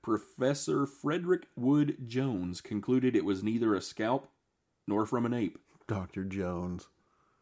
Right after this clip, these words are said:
Speaker 1: <laughs> It's not from a Yeti, Doctor Jones.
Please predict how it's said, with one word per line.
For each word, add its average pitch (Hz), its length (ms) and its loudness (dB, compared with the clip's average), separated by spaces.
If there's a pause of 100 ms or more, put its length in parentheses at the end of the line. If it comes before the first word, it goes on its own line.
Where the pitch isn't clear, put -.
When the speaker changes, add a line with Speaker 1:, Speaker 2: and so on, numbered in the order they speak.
Speaker 1:
<laughs> 127 60 -12 (840)
It's 175 220 -2
not 180 260 0
from 185 220 -2
a 165 80 2
Yeti, 143 360 0
Doctor 123 340 -4
Jones. - 560 -12